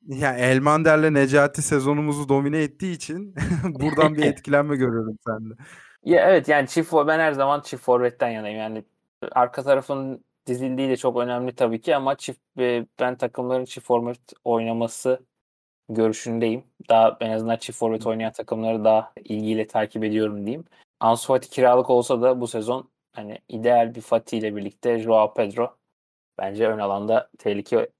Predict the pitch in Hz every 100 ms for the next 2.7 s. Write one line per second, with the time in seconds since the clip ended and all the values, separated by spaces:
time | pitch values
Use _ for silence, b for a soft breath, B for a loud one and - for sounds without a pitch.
0 | _ 113 104 110 107 104 - 131 - 123
1 | 113 113 120 - 120 110 110 - 120 -
2 | 127 - - 101 107 127 131